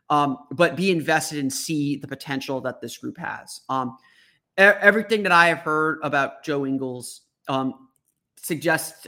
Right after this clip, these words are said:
tells me that he is one of the good, good people, one of the best people in the league. And, um, I, I think you could see it, uh, in, in the outpouring from Utah fans, especially. You can go check out,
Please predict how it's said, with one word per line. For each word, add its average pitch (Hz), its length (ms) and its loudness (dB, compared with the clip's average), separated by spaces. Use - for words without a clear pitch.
tells 190 360 2
me 156 160 0
that 135 160 -4
he 147 280 -6
is 135 200 -4
one 135 260 -4
of 127 200 -4
the 127 60 -8
good, 120 200 -8
good 131 160 -2
people, 131 280 -8
one 165 120 -8
of 160 60 -2
the 139 60 -4
best 131 400 -8
people 127 300 -10
in 117 100 -12
the 120 60 -14
league. 110 360 -18
And, 127 240 -8
um, 139 340 -2
I, 147 180 2
I - 20 4
think 202 200 -6
you 165 60 -12
could 165 160 -6
see 165 280 -4
it, 156 180 0
uh, 143 260 2
in, 151 80 -4
in 147 240 -8
the - 140 -4
outpouring 151 640 0
from 139 200 -6
Utah 147 400 -2
fans, 139 360 -6
especially. 135 500 -6
You 135 100 -6
can 127 140 -12
go 123 140 -8
check 135 200 -10
out, 127 200 -6